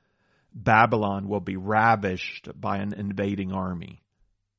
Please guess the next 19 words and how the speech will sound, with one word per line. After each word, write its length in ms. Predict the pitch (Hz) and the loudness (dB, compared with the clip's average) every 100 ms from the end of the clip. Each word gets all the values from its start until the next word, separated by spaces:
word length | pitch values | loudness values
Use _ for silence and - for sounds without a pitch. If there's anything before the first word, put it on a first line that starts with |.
| _ _ _ _ _ _ _ _ | _ _ _ _ _ _ _ _
And 160 | - 107 | -6 -2
this 200 | 104 - | -2 -2
is 80 | 101 | -6
justice. 720 | - 113 - - - - _ _ _ _ _ _ _ _ | 0 0 -2 -10 -20 -20 _ _ _ _ _ _ _ _
We 100 | 110 | -4
will 120 | 104 95 | -2 -2
find 260 | 104 98 | -2 -2
out 160 | - 101 | -4 -2
why 220 | 107 107 | 0 0
in 80 | 107 | -2
the 80 | 113 | -2
next 320 | 143 - - | -2 -4 -10
stanza. 580 | - 85 85 104 101 95 _ _ _ _ _ _ | -12 -10 -10 -10 -10 -12 _ _ _ _ _ _
This 200 | 135 143 | 2 2
stanza 360 | - 123 104 113 | 2 -2 -2 -2
ends 400 | 120 110 90 - | -2 -2 -6 -12
not 380 | - 110 120 107 | -14 -6 -4 -4
with 180 | 110 95 | -6 -4
the 180 | 104 | -4